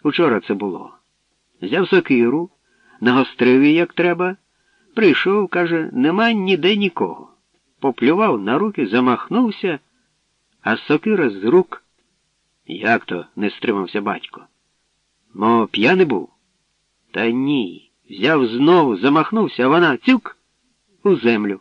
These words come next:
Третє замахнувся, ледве чобіт не розпанахав. Вилаявся, ударив таки по ялинці, а сокира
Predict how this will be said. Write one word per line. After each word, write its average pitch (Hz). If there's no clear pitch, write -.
Третє 165
замахнувся, 196
ледве 143
чобіт 143
не 120
розпанахав. -
Вилаявся, 107
ударив 131
таки 143
по 117
ялинці, 110
а 170
сокира 156